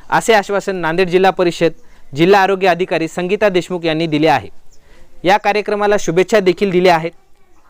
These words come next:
या कार्यक्रमाचे आयोजन महाराष्ट्र राज्य समुदाय आरोग्य अधिकारी संघटनेच्या वतीने घेण्यात आले आहे. या संघटनेचे जिल्हा अध्यक्ष डॉक्टर सोमेश मारावार यांनी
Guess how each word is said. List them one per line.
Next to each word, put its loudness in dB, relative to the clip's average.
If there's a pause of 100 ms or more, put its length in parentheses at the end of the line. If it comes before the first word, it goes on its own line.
(100)
या 2
कार्यक्रमाचे -2
आयोजन 0
महाराष्ट्र -2
राज्य -2
समुदाय -2 (420)
आरोग्य 2
अधिकारी 0
संघटनेच्या -4
वतीने 0
घेण्यात 0
आले 2
आहे. -6 (580)
या 4
संघटनेचे 2
जिल्हा 2
अध्यक्ष -2
डॉक्टर -2
सोमेश -2
मारावार 2
यांनी -2